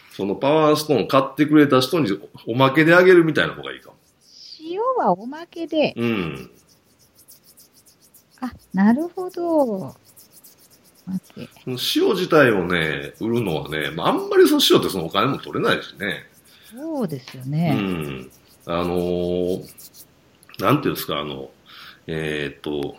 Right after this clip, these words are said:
Speaker 1: 玄関に盛り塩するみたいな人は別ですけど。
Speaker 2: あー、あ、まあ、そう。
Speaker 1: うん。うちはあの、自宅も、えー、うちの品川のオフィスも毎日一日にあの、盛り塩をあの、<laughs> やっ-、やってますけど。
Speaker 2: 素晴らしい。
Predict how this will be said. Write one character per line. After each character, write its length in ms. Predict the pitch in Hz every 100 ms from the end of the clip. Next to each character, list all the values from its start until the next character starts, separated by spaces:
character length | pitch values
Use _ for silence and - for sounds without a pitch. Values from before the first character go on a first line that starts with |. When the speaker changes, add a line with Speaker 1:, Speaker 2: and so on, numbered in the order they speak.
| -
Speaker 1:
玄 340 | 92 110 127
関 260 | 101 85 73
に 140 | 71
盛 280 | 90 123 120
り 140 | 110
塩 120 | 107
す 140 | 101 107
る 100 | 101
み 120 | 101
た 100 | 95
い 40 |
な 60 | 76
人 120 | - 85
は 60 |
別 200 | 78 -
で 120 | 80
す 100 | 69
け 80 | 76
ど。 180 | - - -
Speaker 2:
あ 320 | 359 349 302 226
ー、 40 |
あ、 40 |
ま 140 | 196 196
あ、 40 |
そ 140 | - 208
う。 60 | - _ - - _
Speaker 1:
う 80 | -
ん。 380 | 92 80 67 - - - -
う 80 |
ち 140 | 165 147
は 180 | 104 87
あ 40 |
の、 380 | 78 71 69 -
自 200 | 95 -
宅 240 | 92 87 92
も、 320 | 78 65 - - - - -
え 200 | 80 76
ー、 40 |
う 40 | 80
ち 140 | 87
の 80 | 76
品 240 | - 87
川 220 | 85 80
の 120 | 78 78
オ 60 |
フ 60 | 71
ィ 40 |
ス 120 | 69
も 140 | 71 71
毎 320 | 73 78 80
日 160 | 73 73
一 260 | - 90
日 280 | 87 78 80
に 200 | 69 71
あ 80 | 78
の、 100 | 78
盛 240 | 87 85
り 40 | 78
塩 160 | 85 76
を 240 | 71 71 - _ - - _
あ 200 | 76 71
の、 320 | 69 69 - - - -
<laughs> 280 | - 120
や 80 | -
っ-、 100 | - -
や 100 | 135
っ 80 | -
て 80 | 110
ま 120 | 95
す 100 | -
け 100 | -
ど。 260 | 80 71 -
Speaker 2:
素 460 | 139 - _ _ 175
晴 80 | 175
ら 60 |
し 160 | 170 147
い。 160 | 185